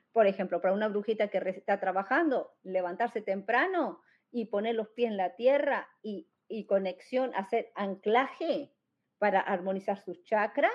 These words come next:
para tener confianza, para tener forma-, firmeza. Puede hacer sellos, puede poner, por ejemplo, en sus zapatos símbolos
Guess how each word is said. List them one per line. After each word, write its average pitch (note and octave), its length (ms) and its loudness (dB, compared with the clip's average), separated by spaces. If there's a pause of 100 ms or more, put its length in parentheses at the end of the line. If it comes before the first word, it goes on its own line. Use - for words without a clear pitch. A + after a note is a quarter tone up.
(260)
para G3 200 2
tener G3 260 -4
confianza, G#3 760 -4
para G3+ 160 0
tener G3 200 -2
forma-, F3 340 -2 (540)
firmeza. G3 600 -2 (240)
Puede B3+ 200 6
hacer C4 380 -2 (200)
sellos, A3+ 600 -2
puede A#3+ 220 2
poner, A#3+ 520 -6
por A3 120 -4
ejemplo, A#3+ 480 -4
en G3+ 140 -4
sus F#3+ 200 -10
zapatos A#3 800 0
símbolos F#3+ 840 -4